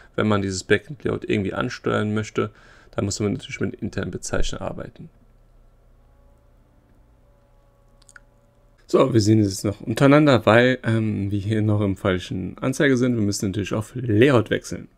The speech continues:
Und dann sehen wir jetzt auch, dass wir zwei Spalten gemacht haben, die nebeneinander sind.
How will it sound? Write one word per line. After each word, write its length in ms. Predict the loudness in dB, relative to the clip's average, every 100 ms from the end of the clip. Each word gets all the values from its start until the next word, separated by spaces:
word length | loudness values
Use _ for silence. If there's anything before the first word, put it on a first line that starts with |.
| _
Und 140 | -4 0
dann 200 | 2 0
sehen 160 | 0
wir 80 | -2
jetzt 240 | -4 -8
auch, 200 | -10 -10 -14 _ _
dass 240 | -16 -10 -2
wir 240 | 0 -2
zwei 240 | -2 -2
Spalten 400 | -2 -2 -4 -4
gemacht 340 | -6 -6 -6 -8
haben, 220 | -8 -4
die 160 | -2 -2
nebeneinander 640 | -2 -4 -2 -2 -2 -4
sind. 260 | -8 -20